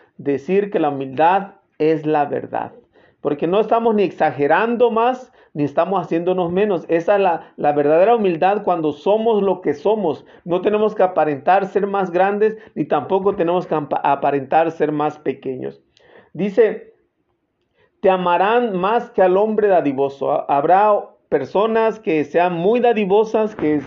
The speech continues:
sirvan mucho, pero si no, si eres humilde, te van a apreciar más que a lo mejor que, que estés dando cosas que a lo mejor,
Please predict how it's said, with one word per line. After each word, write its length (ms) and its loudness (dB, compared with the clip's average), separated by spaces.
sirvan 340 0
mucho, 480 -2
pero 520 4
si 260 -2
no, 340 0
si 240 0
eres 300 4
humilde, 600 2
te 100 2
van 140 2
a 120 0
apreciar 520 0
más 560 -2
que 200 0
a 20 2
lo 80 0
mejor 340 -2
que, 460 -4
que 120 -4
estés 500 -2
dando 640 0
cosas 480 0
que 100 -6
a 40 2
lo 100 -2
mejor, 420 0